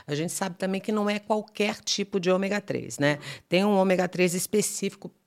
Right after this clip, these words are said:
específico para a nossa habilidade cognitiva, né? Qual seria esse ômega três e quais são os critérios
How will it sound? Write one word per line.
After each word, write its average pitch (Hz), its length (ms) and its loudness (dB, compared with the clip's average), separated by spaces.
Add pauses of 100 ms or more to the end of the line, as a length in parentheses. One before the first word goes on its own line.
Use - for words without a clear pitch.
(120)
específico - 680 -2
para 208 160 -2
a - 20 -2
nossa 202 240 -2
habilidade 185 500 -2
cognitiva, 190 800 -6
né? 127 160 -2 (380)
Qual 285 240 6
seria 190 380 6
esse 175 140 0
ômega 147 300 0
três 185 420 0
e - 60 -6
quais 247 300 -2
são 240 200 -2
os 240 140 -4
critérios 180 760 4